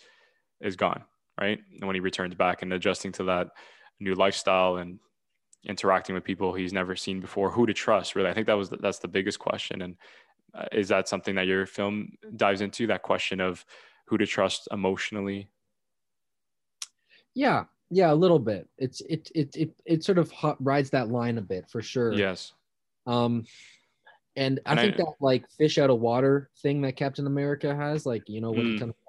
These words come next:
Speaker 2: back and, you know, nobody around him has experienced the same thing as him, is, like, that's a little bit there as well. Like, tho-, those sort of themes are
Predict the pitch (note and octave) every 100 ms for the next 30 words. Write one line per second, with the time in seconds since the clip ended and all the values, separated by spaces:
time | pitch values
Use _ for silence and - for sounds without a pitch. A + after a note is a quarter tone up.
0 | A2+ A#2 A2 G2 - _ _ _ _ -
1 | B2 A#2+ A#2+ C3 B2 A2+ A#2 B2 B2 A2+
2 | - - A2+ A#2 A#2 A#2 - A2+ G#2+ A2+
3 | A#2 A#2+ C3 B2+ B2+ A#2 G2+ G#2 F#2+ _
4 | _ _ - - _ _ B2 B2+ C3 C3
5 | C3 B2+ B2 A#2+ B2 A#2+ A#2 A2 A2+ A#2
6 | G#2 - A2 G2 A2 - A2+ A2 - A2+
7 | A2+ A2+ A2+ G#2+ G2